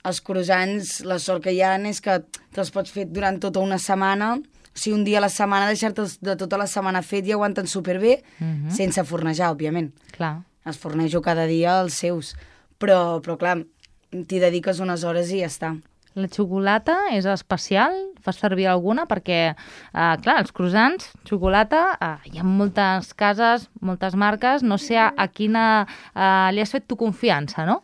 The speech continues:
Speaker 1: Jo, la marca Chocobic. Ja
Speaker 2: Mhm.
Speaker 1: fa molts anys que treballo amb aquesta marca, la vaig conèixer arrel del restaurant Aire Sol, que també la compraven,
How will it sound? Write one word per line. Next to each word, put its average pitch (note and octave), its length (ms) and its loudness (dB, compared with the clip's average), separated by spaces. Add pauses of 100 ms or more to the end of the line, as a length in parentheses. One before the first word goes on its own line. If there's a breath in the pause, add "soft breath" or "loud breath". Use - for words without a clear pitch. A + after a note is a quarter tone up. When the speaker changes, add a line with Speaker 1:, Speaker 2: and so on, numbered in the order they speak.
(500 soft breath)
Speaker 1:
Jo, A#3 360 4
la C4 100 6
marca G3+ 300 2
Chocobic. E3 520 -2 (320)
Ja F#3 120 4
Speaker 2:
Mhm. F#3 40 -4
Speaker 1:
fa G3 120 4
molts G3 160 0
anys G3+ 160 2
que G3+ 100 -2
treballo G3 280 4
amb G3 80 0
aquesta F#3+ 320 -2
marca, A3+ 360 4
la C4 80 4
vaig F#3 240 0
conèixer G3+ 460 -2
arrel F3+ 360 2
del F3+ 160 2
restaurant F3+ 440 -2
Aire F3 220 0
Sol, A#3 280 2
que B3 100 -2
també F3+ 220 -2
la E3+ 120 0
compraven, A3 600 2